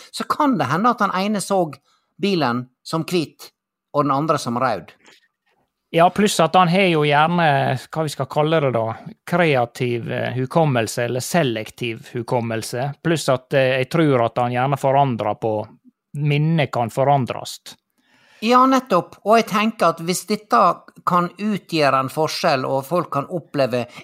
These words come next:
Speaker 1: individuelle, visuelle inntrykk, så må nå det også vel være mulighet for at en kan få individuelle, hva det heter, aud-, audible?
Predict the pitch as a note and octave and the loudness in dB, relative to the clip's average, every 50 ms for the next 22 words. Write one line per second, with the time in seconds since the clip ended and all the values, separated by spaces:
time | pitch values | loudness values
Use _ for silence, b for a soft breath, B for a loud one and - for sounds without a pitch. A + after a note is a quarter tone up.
0 | B B - F#3 F#3 E3+ D#3 E3+ D#3 D#3 D#3+ D3 E3 E3+ F#3 F#3+ F#3 E3+ D3 C3 | B B -2 -2 0 0 0 0 0 0 0 0 2 2 4 4 2 2 0 0
1 | A#2+ A#2 A2+ A#2+ - - C#3+ C#3 C#3 E3 D3 - - - D#3+ E3 F#3 F#3 E3+ D3+ | 0 0 -2 -6 -12 -16 -14 -6 -6 -6 -4 -4 -6 -4 -2 0 0 0 -2 -4
2 | C#3+ - B2 C#3+ C#3 - - E3+ C3 - _ - - - b b b b b b | -4 -4 -4 -6 -6 -4 -4 -4 -4 -4 _ -20 -20 -20 b b b b b b
3 | b b b b b b _ _ _ - - - G3+ G3+ G#3 G#3+ A3 G#3+ F3+ D#3+ | b b b b b b _ _ _ -12 -4 -2 -2 0 0 0 0 2 2 4
4 | D3+ D#3+ D#3 E3+ F#3 - - - - F3+ E3 E3+ E3+ D#3+ D3 D3+ D3 C#3 C3+ C#3+ | 4 2 2 0 -2 -6 -8 -4 -2 2 2 2 2 2 2 2 2 2 2 -2
5 | D3+ D3+ D3 C#3+ C#3 D3+ E3+ E3 D#3+ - - - - C3+ C3 C3 B2+ - C3 B2+ | -2 -2 -2 -2 -2 0 0 -2 -2 -6 -12 -4 -2 0 0 0 0 -2 -4 -4
6 | - C3+ C3+ B2+ - - E3 D#3 D3+ D3+ D3+ C3 C3 B2+ C3 C3 C#3+ D3 D3 C#3 | -2 -4 -4 -4 -2 0 0 0 0 0 -2 -4 -2 -2 -2 0 0 0 2 0
7 | B2 A#2 A#2 A2 - _ _ _ _ _ _ _ _ _ _ _ _ - G#3 G3+ | 0 0 0 -2 -6 _ _ _ _ _ _ _ _ _ _ _ _ -4 -2 0
8 | E3+ E3 E3+ F3 E3+ - D3+ C3+ C3+ - - _ - D3 C#3 C3+ C3+ C3+ C3 C3 | 2 2 0 0 0 0 0 0 0 -2 -6 _ -4 -2 0 0 0 -2 -6 -8
9 | - - _ _ _ _ _ _ _ _ _ _ _ _ _ _ _ _ _ _ | -14 -18 _ _ _ _ _ _ _ _ _ _ _ _ _ _ _ _ _ _
10 | _ _ - C#3+ D3 D3 C#3 F3 F#3 F#3 E3+ B2+ A#2+ C#3+ C#3 C3+ D3+ | _ _ 0 0 0 2 0 0 2 2 0 0 0 0 2 2 2